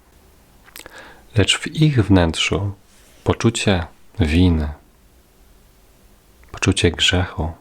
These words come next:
poczucie ciężkości jest tak wielkie, że ciężko z niego wyjść.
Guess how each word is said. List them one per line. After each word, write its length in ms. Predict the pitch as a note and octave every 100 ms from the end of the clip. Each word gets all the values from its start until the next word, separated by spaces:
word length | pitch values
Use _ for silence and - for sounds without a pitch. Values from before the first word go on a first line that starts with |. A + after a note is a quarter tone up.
| _ _ _ _ -
poczucie 360 | F2+ - G2 -
ciężkości 920 | - E2+ E2 - G#2+ G#2+ - - D#2 - - - - - -
jest 260 | F#2 - -
tak 240 | B2 C#3
wielkie, 560 | - D#2 D#2 - E2 F#2+ A#2 _ _ _ -
że 140 | - -
ciężko 420 | A2 G#2 - G#2
z 60 |
niego 240 | G2+ G2 G2
wyjść. 580 | F#2+ D#2+ - - -